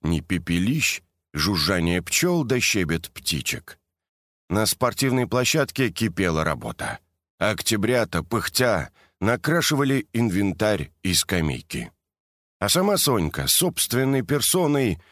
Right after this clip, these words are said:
в треуголке из газеты придавала новый художественный смысл двери сортира. И, периодически отвлекаясь от своего участка работы,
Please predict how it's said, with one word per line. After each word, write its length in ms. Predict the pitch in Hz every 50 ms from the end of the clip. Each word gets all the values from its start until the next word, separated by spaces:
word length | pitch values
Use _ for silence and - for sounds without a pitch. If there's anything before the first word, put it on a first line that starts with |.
| _ _ _
в 100 | - -
треуголке 720 | 113 107 104 98 95 101 98 90 80 - - 92 90 87
из 160 | 90 76 64
газеты 680 | 73 101 104 98 87 123 139 110 - 85 73 65 - _ _ _ _
придавала 480 | - - 117 110 113 110 110 113 110 107
новый 340 | 107 120 139 151 131 147 139
художественный 800 | - 139 135 120 120 107 98 107 87 - 90 98 95 95 92
смысл 500 | 90 - 120 113 104 92 - - 95 87
двери 400 | 85 78 87 85 90 82 78 71
сортира. 680 | 71 - - 82 78 - - - 69 60 - - - - _ _ _ _ _ _ _ _ _ _ _ _ _
И, 160 | 110 131 143
периодически 680 | - 156 165 165 170 151 175 185 - 175 160 - - 156
отвлекаясь 680 | 143 139 - 113 135 139 120 - 151 147 127 113 - 135
от 120 | 113 -
своего 440 | - - 110 110 107 98 85 87 85
участка 560 | 80 78 - 95 87 82 - - - - 92
работы, 540 | 87 101 110 120 160 170 - 92 80 67 -